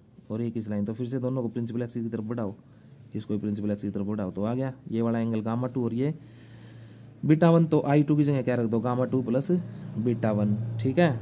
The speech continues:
और फिर वही आप यहाँ पे भी वही लगा सकते हो कि ये जो इस जगह से ये मतलब थिन लेंस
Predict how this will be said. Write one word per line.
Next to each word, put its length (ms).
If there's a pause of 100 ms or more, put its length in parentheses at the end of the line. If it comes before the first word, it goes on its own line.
(300)
और 200
फिर 240
वही 300
आप 200
यहाँ 220
पे 120
भी 120
वही 200
लगा 240
सकते 300
हो 220
कि 180
ये 340
जो 180
इस 300
जगह 240
से 280 (840)
ये 120
मतलब 280 (100)
थिन 120
लेंस 400